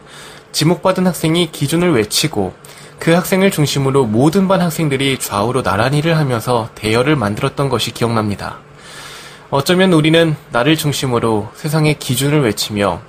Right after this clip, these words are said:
대열 가장 바깥쪽에 있는 사람들을 나와 다른 사람으로 규정지으며 다르다는 이유로 너무나 자연스럽게 차별을 행하는 것이 아닐까 하는 생각이 들어요. 모든 사람은 인생이라는 마라톤을 쉼없이 달려나갑니다. 그 무리에 섞여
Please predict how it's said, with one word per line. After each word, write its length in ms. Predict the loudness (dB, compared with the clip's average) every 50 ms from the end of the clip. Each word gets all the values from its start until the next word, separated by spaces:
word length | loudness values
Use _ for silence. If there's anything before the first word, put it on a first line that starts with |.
| -20 -12 -4
대열 300 | 0 2 2 2 2 0
가장 320 | -4 -6 -4 -2 -4 -4
바깥쪽에 560 | -4 -6 -8 -4 -4 -4 -4 -4 -6 -4 -2 0
있는 180 | 0 0 -2
사람들을 680 | -2 -2 -2 -2 -2 -2 -2 -2 0 2 2 2 0 -2 -8 -16 -20 -18 -20 -20 -20 -8 -4
나와 320 | 0 2 2 2 2 0
다른 280 | -2 -4 -4 -2 -2 -2
사람으로 440 | -2 -2 0 0 0 0 0 -2 -4 -6
규정지으며 880 | -10 -6 -2 -2 0 0 0 -2 -4 -4 -2 0 0 0 0 0 -4 -10 -16 -20 -20 -20
다르다는 580 | -8 -6 0 0 2 2 2 2 2 2 2 2
이유로 440 | 2 0 0 2 2 2 2 0 -4 -6
너무나 400 | -4 -2 -2 0 0 0 -2 -2
자연스럽게 760 | -2 -4 -4 -2 -2 -2 -2 -2 -4 -4 -4 -6 -6 -8 -8
차별을 460 | -8 -8 -8 -6 -4 -2 -2 -2 -2
행하는 340 | -2 -2 -2 0 0 0 0
것이 240 | -2 -2 -2 -2 -2
아닐까 600 | -2 -2 -2 -4 -4 -4 -2 -2 -2 -2 -4 -6 -4
하는 160 | -2 -2 0
생각이 380 | -2 -4 -6 -6 -4 -6 -6 -8
들어요. 380 | -6 -6 -6 -6 -6 -8 -10 -12 -16 -20 -20 -20 -20 -20 -20 -20 -20 -20 -20 -20 -20 -20 -20 -20 -20 -2
모든 300 | 2 2 4 6 6 6 6
사람은 400 | 6 6 6 6 6 6 6 6
인생이라는 720 | 4 4 4 4 4 4 4 2 2 2 2 2 2 2
마라톤을 600 | 0 2 2 0 -2 -2 -4 -4 -2 0 0 0 -2
쉼없이 420 | -2 -2 0 0 0 -2 -4 -8
달려나갑니다. 840 | -6 -4 -2 0 0 0 0 0 0 -2 -2 -4 -4 -4 -6 -6 -8 -12 -18 -20 -20 -14
그 100 | -6 -2
무리에 340 | 0 2 2 2 2 2 0
섞여 540 | 0 -2 -8 -10 -8 -6 -2 -2 -2 -2 -2